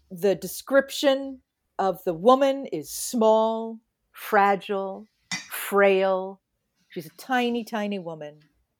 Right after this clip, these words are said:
And, um, the man who is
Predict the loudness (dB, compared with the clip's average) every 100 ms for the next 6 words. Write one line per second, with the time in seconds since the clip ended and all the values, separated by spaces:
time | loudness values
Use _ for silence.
0 | _ _ _ _ _ _ _ -2 0 0
1 | -4 -8 -6 -4 -2 -4 -6 -16 -20 -4
2 | 0 2 0 0 2 4 4 2 0 0
3 | 0 0 0 0 -4 -10 -18 -20